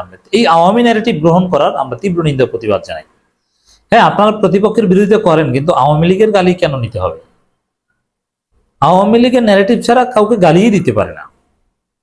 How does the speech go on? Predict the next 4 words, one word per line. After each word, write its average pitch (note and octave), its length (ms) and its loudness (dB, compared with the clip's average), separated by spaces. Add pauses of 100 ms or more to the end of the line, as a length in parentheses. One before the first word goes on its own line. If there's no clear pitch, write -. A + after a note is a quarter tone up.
(840)
এতটাই A#3 420 0 (2000)
অমেধাবী। C3 560 0 (800)
যেমন F3+ 300 2 (2750)
আল F#3+ 200 2